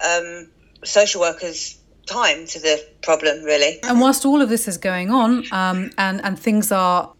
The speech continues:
Speaker 2: uncertain and there's a lot of stalling and delay, we're also seeing a stark rise in care applications, which seems almost unbelievable given that the courts are functioning at limited capacity. Can you tell us a little bit more about that?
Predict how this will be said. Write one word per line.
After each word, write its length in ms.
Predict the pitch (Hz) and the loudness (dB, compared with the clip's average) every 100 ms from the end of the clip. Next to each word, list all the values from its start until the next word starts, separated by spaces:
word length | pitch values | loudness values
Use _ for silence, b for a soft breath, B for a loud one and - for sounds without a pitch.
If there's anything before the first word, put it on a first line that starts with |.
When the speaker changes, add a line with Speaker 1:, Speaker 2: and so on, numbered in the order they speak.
| - | -10
Speaker 2:
uncertain 680 | 196 185 - 226 226 226 220 | -4 -2 4 4 4 2 2
and 220 | 190 185 | 0 -2
there's 220 | 180 170 | 0 0
a 20 | 180 | 0
lot 140 | 180 | -2
of 80 | 170 | 0
stalling 500 | - - 226 208 185 | -2 2 4 4 0
and 100 | 175 | -2
delay, 520 | 180 214 233 190 208 B B - | -2 2 4 2 -2 B B 2
we're 140 | 254 | 6
also 280 | 302 311 214 | 6 4 2
seeing 540 | - 214 190 190 - - 208 | 2 2 0 -2 -6 -6 -2
a 40 | |
stark 460 | - - 247 240 202 | 0 4 4 4 0
rise 320 | 185 185 185 | 0 0 -2
in 180 | - 202 | -4 -4
care 200 | - 196 | 2 4
applications, 840 | 170 175 190 165 - 160 160 - | 4 0 -4 -4 -2 -4 -4 -4
which 280 | 208 202 - | -2 -2 0
seems 440 | 220 208 208 - - _ | 2 2 2 0 -4 _
almost 340 | - 269 254 247 | 6 8 8 6
unbelievable 540 | 214 202 208 180 175 | 2 2 0 -2 -4
given 280 | 175 190 190 | -4 -4 -4
that 40 | 170 | -6
the 60 | |
courts 460 | - - 196 - - 180 | -8 -4 -4 -2 -2 2
are 320 | 180 180 185 | 4 4 0
functioning 880 | - - - - 247 226 226 208 208 | -8 -20 -12 4 4 4 2 0 0
at 180 | 185 - | -2 0
limited 440 | 202 214 208 202 | 4 4 2 -4
capacity. 720 | 202 - 196 - 185 170 156 B B B | 0 4 4 4 -6 -6 -8 B B B
Can 160 | - | 8
you 80 | 285 | 8
tell 180 | 302 302 | 8 4
us 140 | 294 | 2
a 60 | 269 | 2
little 160 | 247 226 | 0 0
bit 160 | 214 | 0
more 260 | 208 214 185 | 2 2 2
about 320 | 165 165 - | 2 0 0
that? 380 | 165 - - | -2 -2 -4